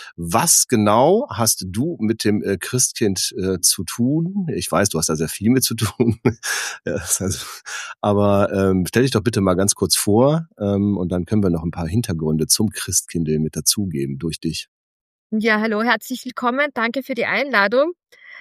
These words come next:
Speaker 2: Ähm, ich bin in meiner Profession an und für sich für den Tourismus in der Stadt Steyr zuständig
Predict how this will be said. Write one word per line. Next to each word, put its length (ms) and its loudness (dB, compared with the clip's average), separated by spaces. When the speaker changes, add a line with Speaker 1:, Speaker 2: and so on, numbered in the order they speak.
Speaker 2:
Ähm, 560 2
ich 220 -4
bin 140 -2
in 140 0
meiner 240 2
Profession 640 -2
an 160 0
und 120 -4
für 160 -4
sich 200 -8
für 100 -4
den 140 0
Tourismus 580 -4
in 180 -4
der 80 -6
Stadt 200 -6
Steyr 340 0
zuständig 680 -2